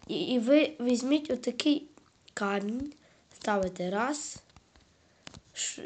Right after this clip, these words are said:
е, можна одною стріляти. Давайте я вам спочатку покажу одною. Треба обов'язково, а потім, потім трохи,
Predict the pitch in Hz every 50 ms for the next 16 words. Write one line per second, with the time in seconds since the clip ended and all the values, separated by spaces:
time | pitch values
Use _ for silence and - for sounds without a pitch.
0 | - - 214 220 214 214 220 226 240 269 285 294 277 269 285 269 247 - 262 262
1 | - 262 285 320 349 359 339 285 - - - 214 214 208 202 190 185 185 - 175
2 | 165 - - - - - - _ _ _ _ _ _ _ _ - 233 247 262 247
3 | 269 254 254 254 254 254 247 - - 247 - - 240 247 247 247 233 233 247 247
4 | 240 233 226 214 233 226 226 220 214 196 180 156 151 151 - - - - - _
5 | _ _ _ - - _ - - 247 254 247 262 262 247 247 233 247 262 262 254
6 | - - 254 233 196 - 233 233 - 269 277 247 - - 208 190 185 - - 240
7 | 226 220 - 202 196 - 226 247 247 - 277